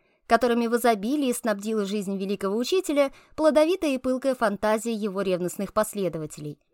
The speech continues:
и которые заставляют сомневаться в существовании Шакьямуни как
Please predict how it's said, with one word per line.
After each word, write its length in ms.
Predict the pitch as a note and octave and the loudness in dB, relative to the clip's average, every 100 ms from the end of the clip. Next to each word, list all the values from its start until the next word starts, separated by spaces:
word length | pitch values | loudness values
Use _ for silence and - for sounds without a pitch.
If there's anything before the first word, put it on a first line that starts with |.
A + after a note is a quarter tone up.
| _ _ - | _ _ 0
и 180 | C#4 C4 | 0 4
которые 500 | B3+ A#3+ A#3+ A#3+ A3+ | 2 2 2 4 2
заставляют 580 | B3 - B3+ G#3+ E3+ - | 0 0 2 4 2 0
сомневаться 680 | G3 G#3 A#3 D#4+ - G3+ - _ _ | -4 0 2 2 2 -4 -4 _ _
в 60 | - | -4
существовании 720 | D4+ C#4 B3+ A#3+ G3+ F#3+ F#3 | -2 -2 2 2 2 0 -2
Шакьямуни 640 | E3+ F3+ F#3 G3+ E4+ F#4 D#4 | -2 -4 -2 0 4 4 4
как 240 | D#4 D#4 | 2 0